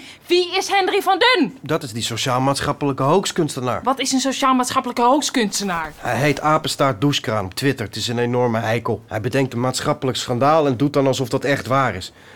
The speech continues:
Speaker 2: Vorige week heeft hij een asbestschandaal bedacht in Helmond.
Speaker 1: Waarom weet ik het niet? Waarom weet jij dit? Wa-, waarom heb je mij dit niet verteld? Waarom heb ik een leugen op de voorpagina gezet?
Speaker 2: Je hebt het me niet gevraagd, Lotte.
Speaker 1: Jason!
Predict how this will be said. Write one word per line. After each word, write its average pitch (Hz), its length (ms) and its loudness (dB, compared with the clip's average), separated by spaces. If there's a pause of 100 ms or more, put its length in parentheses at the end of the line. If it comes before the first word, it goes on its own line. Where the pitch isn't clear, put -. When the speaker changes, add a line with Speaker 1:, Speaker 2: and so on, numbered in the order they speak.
Speaker 2:
Vorige 170 360 4
week 180 240 4
heeft 143 200 2
hij 143 80 2
een 139 100 -2
asbestschandaal 147 880 2
bedacht 117 400 -2 (200)
in 120 140 -2
Helmond. 151 500 2
Speaker 1:
Waarom 359 240 4
weet 403 220 2
ik - 80 -12
het 220 140 -10
niet? - 260 -10 (160)
Waarom 302 320 2
weet 320 160 0
jij 403 220 2
dit? 170 280 -10
Wa-, 277 260 0
waarom 359 380 4 (220)
heb 339 120 0
je 339 120 0
mij 330 160 4
dit 269 140 2
niet 254 160 0
verteld? 349 400 4
Waarom 311 300 4 (120)
heb 320 260 4
ik 381 160 2
een 294 140 6
leugen 349 480 6
op 311 100 0
de 269 120 0
voorpagina 370 720 4
gezet? 202 380 -6
Speaker 2:
Je 156 60 0
hebt 160 120 0
het 147 100 0
me 160 100 6
niet 156 180 4
gevraagd, 175 560 2
Lotte. 123 380 0
Speaker 1:
Jason! 392 800 2